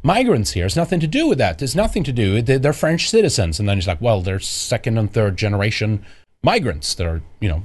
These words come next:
rioting and, and, <laughs> you know, uh, going after people and, and, uh, things like this."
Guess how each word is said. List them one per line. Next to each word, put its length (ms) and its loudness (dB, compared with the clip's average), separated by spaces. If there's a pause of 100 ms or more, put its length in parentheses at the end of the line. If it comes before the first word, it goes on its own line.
(160)
rioting 420 0
and, 180 -4
and, 300 -6 (120)
<laughs> 120 -2
you 140 0
know, 160 -2 (320)
uh, 80 -2
going 260 2
after 220 -2
people 380 0
and, 200 0
and, 240 -2
uh, 180 2 (480)
things 160 2
like 140 0
this." 160 -8